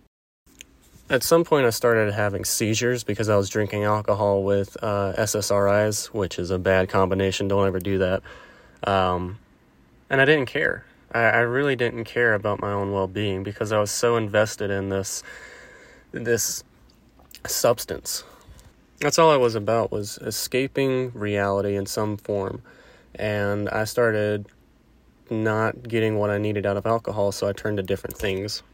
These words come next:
I would mix alcohol and cannabis together. Um, I would mix Xanax and alcohol together, which is a deadly combination. Um, Xanax alone is very deadly, but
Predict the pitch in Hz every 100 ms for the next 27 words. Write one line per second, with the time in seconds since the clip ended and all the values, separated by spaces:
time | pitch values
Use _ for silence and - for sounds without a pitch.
0 | _ _ _ _ _ _ - 123 127 120
1 | 117 113 - - 117 113 110 107 107 104
2 | 98 98 98 - 104 104 117 - 123 127
3 | 139 151 _ - 107 101 104 104 98 104
4 | 101 101 101 101 101 101 - - - -
5 | - 110 104 - 104 110 110 110 104 -
6 | - 110 101 98 98 101 98 98 95 98
7 | 98 101 - 101 98 92 95 120 139 110
8 | - 104 98 98 95 - - 107 117 -
9 | 107 104 98 95 95 107 113 117 135 113
10 | 104 104 113 104 95 95 - 104 95 95
11 | 98 95 92 95 92 95 95 95 104 101